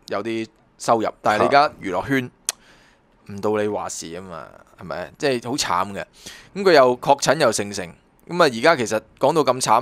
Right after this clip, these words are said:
呢，喺第五波疫情，好多藝人啊，工作量都大減嘅，收入亦都係大減啦。噉啊話陳國峰喺I G發文透露啊，由今年一月開始連串打擊，佢係慘喎，佢真係慘喎。佢點樣慘法呢？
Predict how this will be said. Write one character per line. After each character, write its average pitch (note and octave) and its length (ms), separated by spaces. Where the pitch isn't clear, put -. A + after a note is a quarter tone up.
呢， C#3+ 300
喺 C#3 200
第 B2+ 60
五 C3+ 60
波 D3+ 160
疫 B2 80
情， F#2+ 260
好 B2+ 120
多 E3 120
藝 A2 240
人 F2+ 200
啊， G2 100
工 F3+ 180
作 D3+ 180
量 A2+ 180
都 C3+ 80
大 G#2 200
減 F#2+ 380
嘅， G#2 80
收 G3 220
入 E3+ 160
亦 B2+ 100
都 E3+ 100
係 B2+ 80
大 G2+ 160
減 F#2+ 340
啦。 G#2+ 120
噉 E3+ 220
啊 C#3+ 60
話 A#2+ 360
陳 G#2 300
國 C#3 140
峰 E3 240
喺 D#3 80
I D#3+ 240
G E3 240
發 A#2+ 300
文 E2 200
透 B2 320
露 G#2+ 200
啊， G#2+ 160
由 A2 180
今 F#3 220
年 D#3+ 180
一 F3 60
月 C3 60
開 E3+ 320
始 E3 100
連 D3 360
串 C#3 280
打 B2+ 240
擊， G3+ 180
佢 B2+ 140
係 A#2+ 40
慘 G#2+ 340
喎， F2+ 240
佢 B2+ 300
真 D#3 180
係 A2+ 160
慘 F#2 320
喎。 E2 240
佢 A2 100
點 B2 120
樣 B2+ 80
慘 G#2 220
法 F#2+ 120
呢？ F#2 100